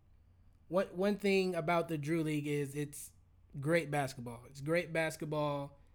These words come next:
You can pop up any day. You're gonna get at least one good game. And there are a lot of photographers who just come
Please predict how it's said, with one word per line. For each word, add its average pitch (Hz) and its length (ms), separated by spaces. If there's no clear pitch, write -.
You 139 440
can 135 300
pop 165 240
up 165 180
any 160 200
day. 151 200
You're 147 140
gonna 147 200
get 143 180
at 143 80
least 147 200
one 143 260
good 139 240
game. 135 480
And 143 540
there 156 280
are 156 460
a 151 100
lot 160 240
of 143 80
photographers 147 920
who 147 200
just 135 340
come 139 500